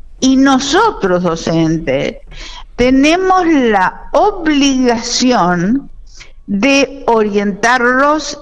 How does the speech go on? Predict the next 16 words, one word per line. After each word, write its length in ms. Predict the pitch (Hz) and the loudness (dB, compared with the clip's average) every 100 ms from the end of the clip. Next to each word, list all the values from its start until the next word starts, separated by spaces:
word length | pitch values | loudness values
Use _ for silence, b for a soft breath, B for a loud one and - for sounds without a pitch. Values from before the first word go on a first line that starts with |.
| - | -2
y 160 | 214 | -2
guiarlos 840 | 180 214 233 285 262 208 196 190 185 | 0 0 2 2 2 2 2 0 -2
para 240 | - 175 170 | -2 -2 -2
que 80 | 160 | -4
se 160 | - | -4
hagan 220 | 160 160 | -2 0
adultos. 720 | 156 135 131 127 - - - - - | -2 -4 -6 -8 -12 -20 -20 -20 -8
Esa 280 | 320 359 262 | -4 0 0
es 60 | 202 | -2
la 60 | |
función 760 | 175 175 170 - 233 262 - - - | -2 -2 -2 0 0 0 -4 -14 -4
fundamental 840 | 202 185 175 165 170 170 190 190 | -2 0 0 0 0 0 0 0
de 120 | 170 | -2
la 80 | 160 | -4
escuela 380 | 143 - 156 147 | -6 -4 -2 -4
secundaria. 720 | - 135 - - 156 - - | -4 -8 -6 -4 -4 -4 -10